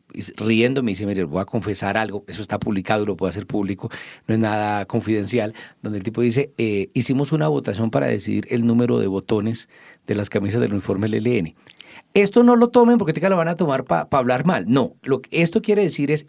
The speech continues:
el E L N real es un E L N donde se preguntan cosas, donde el asamblearismo es un, una cosa que pesa mucho. Por tanto, creer que va a suceder lo de las farc, donde tres o cuatro toman la decisión y se le imponen al resto, como pasó la discusión de las armas con las farc,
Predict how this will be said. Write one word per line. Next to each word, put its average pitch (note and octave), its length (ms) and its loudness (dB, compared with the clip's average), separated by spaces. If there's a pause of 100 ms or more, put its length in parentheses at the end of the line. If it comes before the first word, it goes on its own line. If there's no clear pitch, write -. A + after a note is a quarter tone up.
el D#3 160 0
E F#3 60 4
L G#3 120 4
N A#3+ 180 6
real A#2+ 520 0 (360)
es C3+ 120 -2
un D#3 60 2
E D#3 40 2
L E3 80 4
N E3 160 2
donde C#3 200 2
se C3+ 120 0
preguntan B2+ 600 0
cosas, - 640 -4
donde A#2 300 2 (480)
el D3+ 160 2
asamblearismo B2+ 760 2
es D3 120 -4
un, D3 200 0 (360)
una C#3 180 4
cosa E3+ 180 2
que D3+ 120 2
pesa C#3+ 240 0
mucho. F3 280 0 (100)
Por E3 260 2
tanto, B2 440 0 (400)
creer D#3 520 2
que G#3+ 140 2
va G3 100 2
a F#3+ 60 0
suceder C3+ 440 2
lo D#3+ 80 4
de D#3+ 120 0
las G#2+ 180 -4
farc, A2 260 0 (320)
donde A2+ 280 2
tres D#3+ 260 0
o F#3+ 100 0
cuatro C3+ 360 0
toman F#3 380 4
la F#3+ 100 0
decisión C#3 500 0
y C3 80 -2
se C3 120 0
le A2+ 80 2
imponen D3+ 480 2
al F3 120 2
resto, A#2+ 420 -2
como G2 160 -6
pasó G2+ 220 0
la C3 60 0
discusión A#2+ 380 -2
de B2+ 80 0
las B2+ 180 -2
armas A#2 280 -2
con C3 140 -4
las A#2 80 -2
farc, C#3 200 -2